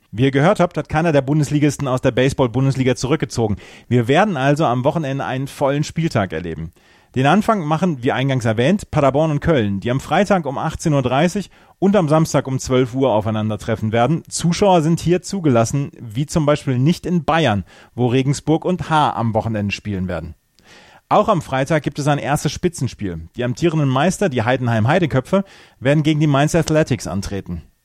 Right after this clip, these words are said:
Es ist die Revanche der letztjährigen Baseball-Bundesliga-Playoff-Halbfinals. Das zweite Spiel findet dann am Samstag um vierzehn Uhr statt. Den Abschluss bilden am Freitag die Regensburg Legionäre, die in ihrem ersten Spiel auf die Falcons Ulm treffen.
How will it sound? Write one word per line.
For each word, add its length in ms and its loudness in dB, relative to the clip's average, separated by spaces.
Es 160 -6
ist 160 -6
die 60 2
Revanche 440 2
der 80 0
letztjährigen 580 0
Baseball-Bundesliga-Playoff-Halbfinals. 1800 0
Das 160 -4
zweite 260 2
Spiel 300 -2
findet 300 -2
dann 160 2
am 100 0
Samstag 500 0
um 160 -4
vierzehn 360 -2
Uhr 160 -4
statt. 320 -12
Den 100 -2
Abschluss 440 -2
bilden 240 0
am 120 -2
Freitag 460 0
die 100 -2
Regensburg 420 -2
Legionäre, 720 2
die 140 -6
in 40 0
ihrem 260 -2
ersten 360 -2
Spiel 260 0
auf 120 2
die 80 -2
Falcons 480 0
Ulm 280 2
treffen. 400 -2